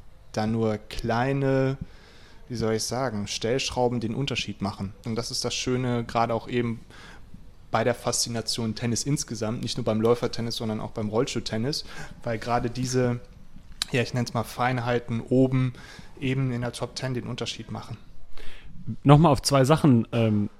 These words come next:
Speaker 2: müssen wir eingehen. Und zwar eine Sache ist, äh, ihr habt euch unterschiedlich entschieden bei Hartplatz und Asche.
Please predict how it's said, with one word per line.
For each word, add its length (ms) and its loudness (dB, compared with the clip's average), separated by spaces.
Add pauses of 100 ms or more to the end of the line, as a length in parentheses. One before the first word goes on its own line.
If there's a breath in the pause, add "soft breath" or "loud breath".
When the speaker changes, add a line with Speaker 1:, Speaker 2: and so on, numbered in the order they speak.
(100)
Speaker 2:
müssen 280 6
wir 100 4
eingehen. 420 6
Und 160 4
zwar 340 2
eine 340 8
Sache 300 4
ist, 560 2
äh, 220 4
ihr 180 4
habt 220 0
euch 340 4
unterschiedlich 460 6
entschieden 420 2
bei 140 4
Hartplatz 560 0
und 260 -2
Asche. 300 2